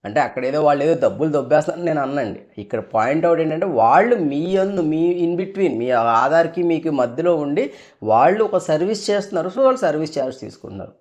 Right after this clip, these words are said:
So ఆ డబ్బులు మీకు కవర్ అవ్వాలి, ఆ డబ్బులు మీ దగ్గరే ఉండిపోవాలి అనుకుంటే నేను చెప్పిన ప్రొసీజర్ ఫాలో అవ్వండి. మీకు ఖచ్చితంగా మీ యొక్క ఆధార్ అయితే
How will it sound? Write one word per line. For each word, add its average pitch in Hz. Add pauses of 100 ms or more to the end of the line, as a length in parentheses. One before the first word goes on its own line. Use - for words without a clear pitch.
(120)
So 113
ఆ 117
డబ్బులు 165
మీకు 151 (440)
కవర్ 131
అవ్వాలి, 135
ఆ 110
డబ్బులు 131
మీ 131
దగ్గరే 123
ఉండిపోవాలి 120
అనుకుంటే 117
నేను 139
చెప్పిన 131
ప్రొసీజర్ 117
ఫాలో 104
అవ్వండి. 113
మీకు 101
ఖచ్చితంగా 117
మీ 127
యొక్క 104
ఆధార్ 101
అయితే -